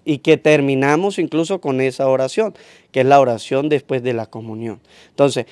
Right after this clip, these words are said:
el hombre cristiano, ya Pablo lo está diciendo, tiene que ser perseverante en la oración.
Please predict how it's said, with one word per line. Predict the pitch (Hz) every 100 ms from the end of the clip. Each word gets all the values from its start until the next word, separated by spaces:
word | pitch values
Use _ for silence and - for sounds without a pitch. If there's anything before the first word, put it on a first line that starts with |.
| -
el | - 151 196
hombre | 262 262
cristiano, | 233 214 196 269 233 170
ya | 208 208
Pablo | 240 233 214
lo | 190
está | 175
diciendo, | 226 214 247 190 131 - _
tiene | 160 190
que | 170
ser | 180 196 -
perseverante | 180 139 135 135 165 165 151
en | 131
la |
oración. | 117 113 - 131 -